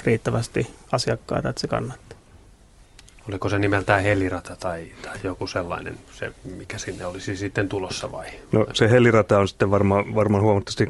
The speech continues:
Speaker 3: kauempana vielä, mutta tästä nimenomaan, että Keravalta jatkettaisiin Nikkilään asti ja, ja sinne Sipoon suuntaan rat-, nykyistä Porvoon rataa pitkin tai, tai tuon Sölvikin rataa pitkin, niin semmoisia suunnitelmia on ollut, että sinne rakentaisi asemia, mutta,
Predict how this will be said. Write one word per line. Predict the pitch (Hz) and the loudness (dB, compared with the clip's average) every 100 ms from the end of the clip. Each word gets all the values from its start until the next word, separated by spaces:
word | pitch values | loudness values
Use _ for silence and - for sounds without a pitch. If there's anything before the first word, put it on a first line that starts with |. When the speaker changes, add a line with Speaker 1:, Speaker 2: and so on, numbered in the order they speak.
| - | 0
Speaker 3:
kauempana | 113 107 98 107 98 95 | 4 4 4 2 2 2
vielä, | 101 98 | 2 4
mutta | 98 92 104 | 2 0 0
tästä | 104 - 104 | 0 0 0
nimenomaan, | 101 101 101 | 2 4 2
että | - | 0
Keravalta | - 107 98 98 101 | 2 2 2 0 0
jatkettaisiin | 95 - - - - - | 0 -2 -4 -4 -4 0
Nikkilään | 110 - - 98 95 95 | 0 0 0 2 2 0
asti | - - 92 | -2 0 0
ja, | 92 - - - - 110 104 | 0 -4 -12 -20 -18 -14 -12
ja | 101 | -8
sinne | - 101 95 | -2 -2 -2
Sipoon | - - 101 98 | -2 -2 0 0
suuntaan | 98 95 101 101 | 0 0 0 -2
rat-, | 101 - 107 98 101 | -4 -4 -2 0 0
nykyistä | 101 101 - - - 98 - - - | 0 0 -2 -2 -2 -2 -6 -6 0
Porvoon | 104 98 95 | 2 2 2
rataa | 92 101 | 2 -2
pitkin | 92 104 - | -2 -8 0
tai, | 104 98 | 0 2
tai | - 95 | 0 0
tuon | - 101 95 - 104 98 | 0 -2 -2 -4 -6 -4
Sölvikin | - 101 98 - 98 | -2 0 0 -2 -4
rataa | - 98 | -2 -4
pitkin, | - - - - | -4 -8 -8 -8
niin | 98 | -2
semmoisia | 104 98 101 | 0 0 0
suunnitelmia | - 98 95 101 98 98 | 0 -2 -2 -4 -2 0
on | 101 95 | 0 0
ollut, | 92 90 | 0 -2
että | - | -4
sinne | 95 92 - | -6 -6 -8
rakentaisi | - 101 - - | -6 -6 -6 -8
asemia, | 95 98 104 | -4 -2 -2
mutta, | 101 - | -2 -4